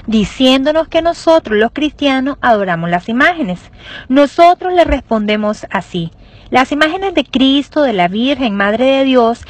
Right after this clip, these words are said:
y la de otros santos, hay que tenerlas y guardarlas, sobre todo en los templos, y tributarles la veneración y el honor debido". No es que se crea que en ella hay algo de divino,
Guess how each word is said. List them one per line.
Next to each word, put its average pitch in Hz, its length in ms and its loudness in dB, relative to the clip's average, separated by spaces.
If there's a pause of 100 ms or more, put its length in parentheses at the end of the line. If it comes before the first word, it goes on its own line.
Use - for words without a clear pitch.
(180)
y 240 80 -4
la 214 120 2
de 196 120 2
otros 269 340 -2
santos, 202 720 -2
hay 294 140 2
que 349 160 0
tenerlas 254 680 0
y 285 80 -2
guardarlas, 220 840 0 (320)
sobre 277 520 2
todo 302 480 2
en 262 120 -2
los 208 200 -2
templos, 359 640 0
y 269 120 0
tributarles 240 760 0
la 294 120 0
veneración 254 800 -2
y 254 140 0
el 233 100 0
honor 185 340 -2
debido". 240 480 -2 (640)
No 262 180 4
es 392 140 4
que 403 160 -2
se 294 140 -2
crea 269 440 2 (140)
que 196 260 -2
en 180 140 -2
ella 285 460 0
hay 233 240 0
algo 247 300 2
de 247 140 0
divino, 185 500 -4